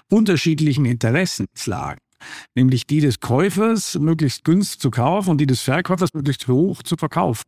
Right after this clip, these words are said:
Also, ähm, das ist, das ist die Kunst des Maklers. Das ist eigentlich die, die, auf, auf das es ankommt. Und, äh, und warum, äh, werden wir Makler, ähm, äh, beauftragt? Klar, theoretisch könnte ja jeder, äh,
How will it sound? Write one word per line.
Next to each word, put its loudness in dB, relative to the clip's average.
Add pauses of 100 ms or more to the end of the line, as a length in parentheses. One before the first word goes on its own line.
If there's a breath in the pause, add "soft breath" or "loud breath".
(560 loud breath)
Also, 2 (440 loud breath)
ähm, -2 (220)
das 0
ist, 0 (640)
das 2
ist 0
die 2
Kunst 0
des -2
Maklers. -4 (460)
Das 2
ist 2
eigentlich 0
die, 2
die, 0
auf, -2
auf -4
das -2
es -2
ankommt. 0 (380 loud breath)
Und, 0
äh, 0
und 2
warum, 2 (180)
äh, -8
werden 2
wir 4
Makler, 0
ähm, 0
äh, -6
beauftragt? -2 (400)
Klar, -4
theoretisch 2
könnte 0
ja 2
jeder, 0
äh, -10